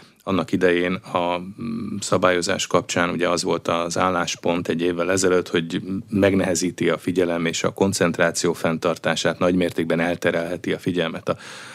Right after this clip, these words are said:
a tanulásról, de azért volt itt, ö, emlékezhetünk, egy, egy másik, ö, vetület is, talán ez nem szerepelt annyira a szabályozáskor az indoklásban, de azért többen felhívták erre a figyelmet, hogy, ö, hogy azért ez az iskolai mobil használat, ö,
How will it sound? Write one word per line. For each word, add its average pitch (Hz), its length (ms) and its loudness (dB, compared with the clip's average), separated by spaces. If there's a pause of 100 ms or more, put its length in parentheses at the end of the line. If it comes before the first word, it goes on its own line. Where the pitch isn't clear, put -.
(300)
a 92 100 -4
tanulásról, 110 760 4
de 113 120 2
azért 107 280 2
volt 196 260 2
itt, 101 260 2
ö, 104 180 8 (100)
emlékezhetünk, 98 800 2
egy, 92 400 2
egy 98 120 2
másik, 113 500 2
ö, 95 200 2
vetület 95 460 2
is, 98 140 2
talán 90 220 0
ez 90 120 -2
nem 101 160 2
szerepelt 85 540 -2
annyira 85 420 -2 (840)
a 90 240 -4 (160)
szabályozáskor 87 840 2
az 92 420 2
indoklásban, 98 760 2
de 95 80 2
azért 95 220 2
többen 120 280 2
felhívták 87 580 -2
erre 87 180 4
a 85 60 0
figyelmet, 90 720 0
hogy, 87 460 2
ö, 92 160 6 (680)
hogy 95 120 4
azért 92 300 4
ez 95 80 4
az 92 120 4
iskolai 90 640 4
mobil 98 340 4
használat, 95 880 0
ö, 92 200 4